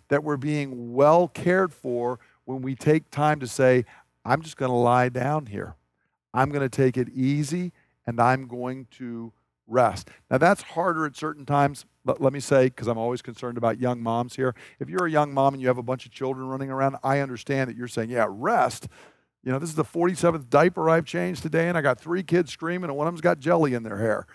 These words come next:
I, I get that there are times in life where it's more difficult, but I want you to understand God wants you to find rest. And do not give into our culture and feel guilty for taking it.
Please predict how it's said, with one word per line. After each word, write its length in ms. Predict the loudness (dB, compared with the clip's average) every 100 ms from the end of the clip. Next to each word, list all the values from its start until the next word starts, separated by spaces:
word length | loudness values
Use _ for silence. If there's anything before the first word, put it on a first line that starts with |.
| -20 _ _ _ _ _ _ _ _ -10
I, 80 | -8 0
I 140 | 0
get 300 | 4 6 4
that 120 | 4 2
there 160 | 4
are 80 | 2
times 500 | -2 0 0 0 -2
in 80 | 0
life 380 | 6 6 4 -2
where 140 | -8
it's 140 | -8 -10
more 160 | -10
difficult, 500 | -4 -4 -4 -4 -2
but 100 | 4
I 100 | 4
want 260 | 4 0 -4
you 80 | -6
to 80 |
understand 480 | -6 -6 -4 -4 -2
God 360 | 2 4 4 0
wants 540 | -6 -6 -4 -6 -10
you 120 | -16
to 140 | -14 -14
find 560 | -6 -4 -2 -4 -10 _ -12
rest. 560 | -2 -2 -2 -8 -18 _ _ _ _
And 420 | -2 -2 -4 -18 -10
do 520 | -8 -6 -6 -8 -12 _ _ -16
not 840 | -14 -8 2 6 6 6 4 0 _ -14 -14 -14 _ _
give 140 | 0 0
into 200 | 0 0
our 140 | 0
culture 440 | 0 -6 -6 -8
and 100 | -12
feel 180 | -8 -10
guilty 380 | -8 -8 -8 -12
for 160 | -18 -6
taking 420 | -4 -4 -6 -14
it. 120 | -16